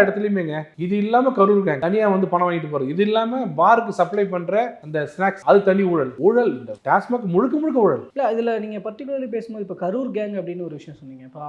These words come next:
Speaker 2: அவங்க தனிப்பட்ட முறையில இதுல தலையிடுறாங்களா? மத்த, அஹ், எல்லா இடத்துலயும் ஒரு காசு பெறுவதுன்றது இல்லாம இவங்க ஒரு பக்கம் இருந்து பண்றாங்களா அப்படின்னு?
Speaker 1: இல்லைங்க, அவங்க என்னன்னா கணக்கு பார்க்கறது அவங்க தான். இப்போ தமிழ்நாட்டுல கிட்டத்தட்ட நாலாயிரம்,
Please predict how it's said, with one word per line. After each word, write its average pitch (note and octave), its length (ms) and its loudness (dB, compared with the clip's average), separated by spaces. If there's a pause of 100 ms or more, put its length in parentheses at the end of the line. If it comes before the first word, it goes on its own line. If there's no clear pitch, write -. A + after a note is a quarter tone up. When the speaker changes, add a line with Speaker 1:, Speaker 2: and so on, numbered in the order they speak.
Speaker 2:
அவங்க C4+ 380 2
தனிப்பட்ட A3+ 420 -6
முறையில G#3+ 420 -6
இதுல E3+ 160 -6 (840)
தலையிடுறாங்களா? D#3 580 -4 (100)
மத்த, D3+ 180 -8 (680)
அஹ், E3 220 0
எல்லா F3 160 4
இடத்துலயும் F3+ 320 -2
ஒரு E3+ 140 -8
காசு F3 260 -4 (420)
பெறுவதுன்றது F3 640 -4
இல்லாம C#3+ 340 -8
இவங்க B3+ 380 -2
ஒரு A#3 160 2
பக்கம் G#3+ 240 -6
இருந்து G#3+ 180 -8
பண்றாங்களா D3+ 420 -10
அப்படின்னு? B2+ 220 -10
Speaker 1:
இல்லைங்க, G3+ 240 2 (100)
அவங்க F3+ 220 2
என்னன்னா G#3+ 400 0
கணக்கு A#3+ 300 -2
பார்க்கறது E3 380 0
அவங்க C#3 200 -8
தான். B2+ 120 -10
இப்போ C3+ 200 -6 (220)
தமிழ்நாட்டுல F3 520 0 (300)
கிட்டத்தட்ட D#3 340 -2
நாலாயிரம், D#3 500 0